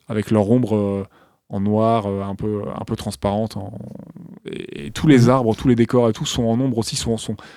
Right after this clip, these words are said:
Speaker 1: sont en forme, euh, sont vraiment en forme un peu découpée en papier dé-, t'as l'impression que c'est quasiment du papier découpé, euh,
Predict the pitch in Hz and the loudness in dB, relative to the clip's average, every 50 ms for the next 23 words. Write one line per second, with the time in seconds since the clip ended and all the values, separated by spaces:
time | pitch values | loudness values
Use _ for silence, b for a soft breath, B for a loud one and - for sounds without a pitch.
0 | B B B - - - 117 110 107 104 104 - 120 113 113 110 107 101 104 101 | B B B -14 -8 -6 -4 -2 -2 -2 0 0 0 0 2 2 0 0 0 -2
1 | 98 98 - - 104 98 107 113 127 127 123 117 110 107 104 104 - - 120 120 | -4 -4 -6 -6 -2 0 0 0 2 0 0 -2 -2 -4 -6 -6 -4 -4 -2 -2
2 | 110 107 101 - 117 113 110 - - - 131 127 120 110 107 - - 104 104 104 | -2 -2 -2 0 0 0 0 -2 0 2 2 2 2 0 -2 -2 0 0 0 -2
3 | - - - 107 107 117 113 127 110 113 104 - - 107 98 107 110 107 104 - | -2 -2 -2 0 2 2 2 2 2 0 0 0 -2 -4 -2 -2 -2 -2 -2 -2
4 | 107 - - 107 104 - - - - 113 117 110 | -2 -2 0 0 0 -2 -2 -2 -2 0 0 0